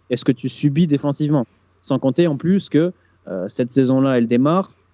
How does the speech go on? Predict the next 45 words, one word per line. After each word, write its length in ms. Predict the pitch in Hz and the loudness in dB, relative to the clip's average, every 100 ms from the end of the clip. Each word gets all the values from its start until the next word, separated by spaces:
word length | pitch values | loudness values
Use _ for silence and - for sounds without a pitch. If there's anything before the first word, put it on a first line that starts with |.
| _ | _
Et 60 | 135 | -14
forcément, 540 | - 131 - 180 196 139 | -8 -6 0 2 2 0
tu, 760 | - 120 117 113 113 110 110 107 | -4 -4 0 0 0 0 2 0
enfin, 320 | 110 110 107 | 0 2 2
les 300 | 107 110 120 | 4 4 2
six 200 | 120 139 | 0 0
mois 240 | 143 147 143 | 2 2 2
de 60 | |
l'an 100 | 131 | 0
dernier, 320 | 127 123 131 123 | 2 2 2 2
ils 140 | 110 | 0
avaient 140 | 104 | 0
aucun 240 | 104 110 113 | 0 0 -4
sens, 320 | - 127 - | -2 -2 -2
ils 100 | 101 | -4
avaient 120 | 98 | 0
aucun 240 | 104 107 107 | 0 0 -2
intérêt. 400 | 104 117 143 175 | 0 2 2 0
Que, 120 | 117 | -4
enfin, 180 | 90 - - _ _ - | -8 -12 -20 _ _ -8
je 60 | |
veux 60 | 117 | -2
dire, 180 | 117 107 | 0 2
euh, 140 | 107 104 107 _ | 2 0 -6 _
pour 160 | - 113 | -4 -4
être 60 | - | -2
ca-, 120 | 120 | -4
pour 120 | - | -2
être 80 | 117 | 0
ca-, 140 | 123 - _ - | -2 -4 _ -6
pour 100 | 120 | -2
être 60 | |
ca-, 100 | 127 120 _ - | -2 -4 _ 0
pour 280 | 185 170 | 0 0
caricaturer, 580 | - 131 127 120 147 165 | 0 -2 0 0 2 0
pardon, 280 | 131 147 180 - _ _ - | 2 0 0 -4 _ _ -10
euh, 600 | 95 95 98 95 95 95 98 95 | -8 -4 -2 -2 -2 -2 -2 -2
il 80 | 82 | 0
y 60 | 117 | 2
avait 120 | 123 | 4
un 100 | 139 | 2
intérêt, 360 | 135 156 160 156 | 2 2 2 2
bien 100 | 139 | 0
sûr, 220 | 170 135 | 0 2
mais 260 | 131 156 | 2 2